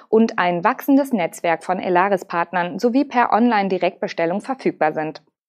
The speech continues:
Ergänzend bietet das Unternehmen Wallboxen und Dienstleistungen an,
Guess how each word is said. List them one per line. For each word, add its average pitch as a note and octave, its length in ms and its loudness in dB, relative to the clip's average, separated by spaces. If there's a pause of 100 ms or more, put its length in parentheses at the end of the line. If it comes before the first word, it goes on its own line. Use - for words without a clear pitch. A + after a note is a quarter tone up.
(460)
Ergänzend G3 540 2
bietet A3+ 300 -2
das A#3 120 -6
Unternehmen A#3+ 600 2
Wallboxen B3 600 2
und A3 180 -4
Dienstleistungen D#3+ 880 -4
an, G#3 260 -2